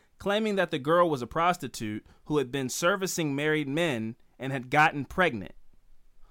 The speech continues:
Although at the time, Paula Baniszewski was several months pregnant,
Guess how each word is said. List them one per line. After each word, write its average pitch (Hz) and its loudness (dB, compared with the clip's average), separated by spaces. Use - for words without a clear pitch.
Although 156 6
at 175 2
the 139 -2
time, 180 0
Paula 240 4
Baniszewski 135 -4
was 127 -4
several 226 2
months 110 -4
pregnant, 107 -8